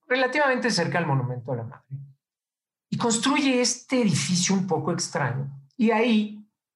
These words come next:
dentro de su obra, que tiene una historia muy compleja, dentro de su, dentro de la historia de cómo desarrolla este proyecto,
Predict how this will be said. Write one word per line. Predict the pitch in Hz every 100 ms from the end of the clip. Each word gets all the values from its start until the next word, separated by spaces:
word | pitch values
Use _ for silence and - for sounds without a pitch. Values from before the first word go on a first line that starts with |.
| _ _ _ _ -
dentro | 160 165 160 165
de | 147
su | - 156
obra, | 170 180 170 165 165 180
que | -
tiene | 117 135 139
una | 139
historia | 139 156 139
muy | 131 165
compleja, | - 131 135 117 123 - - _ _ _ _ -
dentro | 127 139
de | 139
su, | 135 135 135
dentro | 139 143 143
de | 135
la | 139
historia | - 170 175
de | 156
cómo | 107 175 180
desarrolla | 156 143 135 139 139
este | 139 -
proyecto, | 151 127 - 170 -